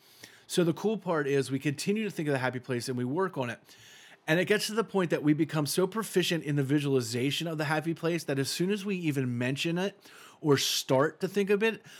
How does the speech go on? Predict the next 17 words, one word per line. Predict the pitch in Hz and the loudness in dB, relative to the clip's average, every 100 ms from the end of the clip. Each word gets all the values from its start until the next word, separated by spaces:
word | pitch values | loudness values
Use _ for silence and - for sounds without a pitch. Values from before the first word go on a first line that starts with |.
| - | -8
the | 135 | -2
body | 123 165 185 208 | 2 4 4 2
tries | 170 170 151 | 2 2 2
to | 151 | -2
become | 135 143 147 147 | -2 -2 0 0
more | 135 139 165 | 2 2 0
efficient | 151 151 139 139 139 - - - | 0 0 0 0 -4 -8 -16 0
and | 143 | 4
the | 143 | 6
mind | 135 147 156 | 6 4 4
is | 139 143 | 4 2
like, | 127 | 2
"Oh, | - 180 | 4 6
hey, | 185 170 | 6 6
we're | 139 135 | 4 2
doing | 120 143 156 151 143 - - - - | 2 2 2 0 -4 -10 -20 -20 -2
the, | 131 143 | 2 2